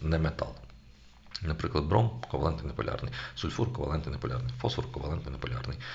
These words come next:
карбон ковалентний неполярний, флор ковалентний неполярний, аргон – ковалентний неполярний зв'язок буде. Але коли зустрічаються два різних елементи, наприклад, е, неметали, це карбон і нітроген, то тоді буде ковалентний полярний. Нітроген з оксигеном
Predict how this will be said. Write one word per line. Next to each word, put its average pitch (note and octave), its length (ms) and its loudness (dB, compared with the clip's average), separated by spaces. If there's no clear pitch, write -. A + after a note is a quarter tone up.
карбон - 300 0
ковалентний - 480 -2
неполярний, - 400 -4
флор E2+ 260 0
ковалентний C#2+ 440 -2
неполярний, D2+ 520 -4
аргон – D#2+ 300 0
ковалентний D2+ 480 -2
неполярний C#2+ 440 -2
зв'язок - 380 -8
буде. - 140 -12
Але D#2 200 2
коли D#2+ 220 2
зустрічаються - 540 0
два D#2 220 6
різних - 380 4
елементи, C2 400 0
наприклад, C2 400 0
е, D2+ 180 4
неметали, C2 600 2
це D2 240 0
карбон D2+ 480 2
і D2+ 80 0
нітроген, C2+ 540 0
то - 120 2
тоді - 400 0
буде - 280 2
ковалентний F#2+ 460 0
полярний. B1 400 2
Нітроген E2+ 380 4
з E2+ 40 -2
оксигеном C2+ 400 2